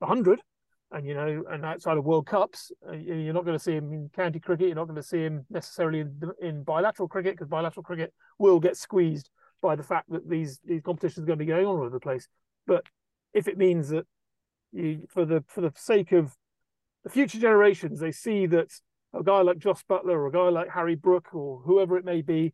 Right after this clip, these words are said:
gets the opportunity to tour the world playing the best level of cricket at every single moment, wherever it may be, and then reconvening for England for a World Cup or, or whatever, that feels like the way that the game has got to go now.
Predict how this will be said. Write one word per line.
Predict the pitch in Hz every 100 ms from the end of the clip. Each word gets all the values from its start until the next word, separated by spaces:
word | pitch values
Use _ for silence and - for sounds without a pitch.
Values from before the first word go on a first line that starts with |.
| _ _ _ _
gets | - -
the | 202
opportunity | 170 175 202 175 160
to | 151 170 - _
tour | - 226
the | 180
world | 175 175 170 160 _ _ _ _
playing | 208 190 175
the | 170
best | 156 214 - 196
level | 170 160
of |
cricket | - 175 165 - _ 170
at | 170
every | 190 165
single | 165 175 156
moment, | 151 160 151 156 - _
wherever | 170 160 147
it | 156
may | 156 143
be, | 135 180 156 170 _ _
and | 160
then | 160 151 - _ _ _
reconvening | 180 160 156 165 151 143
for | - 156
England | 156 151 135
for | 147
a |
World | 156 151
Cup | - 170 143
or, | 156
or | 156 135
whatever, | 147 147 151 147 _ _ _ _ _ -
that | 214 190 180 - 175 -
feels | 214 185 160
like | 156 160 180
the | 165 160
way | 151 185 175
that | 156 - _ _ _ _ _ _ 196
the |
game | 180 170 156
has | 143
got | 160
to |
go | 151 156
now. | 139 127 127